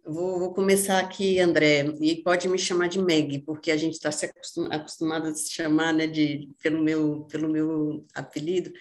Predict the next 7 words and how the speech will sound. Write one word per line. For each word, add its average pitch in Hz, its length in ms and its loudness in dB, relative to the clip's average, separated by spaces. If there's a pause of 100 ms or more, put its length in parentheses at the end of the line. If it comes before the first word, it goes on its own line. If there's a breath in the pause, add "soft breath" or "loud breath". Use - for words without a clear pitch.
(440 loud breath)
É, 170 840 6
eu 160 80 -6
vou 208 100 -2
falar 214 320 4
das 208 500 2
associações, 190 920 2
assim, 147 400 2